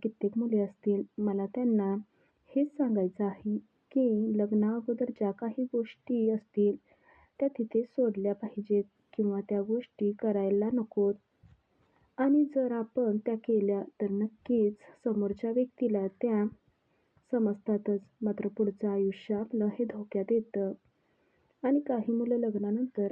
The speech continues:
आपल्याला स्वीकारतात, तर काही लग्नाच्या पहिल्याच रात्री हकलून देतात. का, ते छोटीशी चूक आपल्या नवऱ्यालाही समजून जातेच. त्यामुळे आपण आज या सर्व गोष्टी ठरवायच्या असतात.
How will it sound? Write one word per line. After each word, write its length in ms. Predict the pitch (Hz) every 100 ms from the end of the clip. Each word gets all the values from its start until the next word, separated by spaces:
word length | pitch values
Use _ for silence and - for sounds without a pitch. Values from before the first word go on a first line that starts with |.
| -
आपल्याला 380 | 214 220 226 254
स्वीकारतात, 680 | - 226 214 196 202 202 196 202
तर 100 | 208
काही 380 | 214 196 208
लग्नाच्या 520 | 208 208 202 196 220 220
पहिल्याच 500 | 226 214 202 196 220
रात्री 440 | 240 - 208 202 208 _ _ _ -
हकलून 340 | 247 214 208 208
देतात. 420 | 208 208 202 202 - _ _ _ _ _ -
का, 160 | 285
ते 380 | 277 269 220 226
छोटीशी 520 | 226 - 214 - -
चूक 320 | 254 226 202 - _
आपल्या 300 | - 208 214
नवऱ्यालाही 600 | 240 220 202 202 202 262 -
समजून 440 | 240 202 190 214
जातेच. 480 | 233 233 214 196 196 - _ - _ _ _ _ -
त्यामुळे 300 | 214 196 208 -
आपण 340 | 208 - 208
आज 160 | 202 196 202
या 120 | 196
सर्व 360 | - 208 202
गोष्टी 500 | 196 240 247 - 208 214
ठरवायच्या 520 | - 220 196 196 214
असतात. 380 | 208 - 202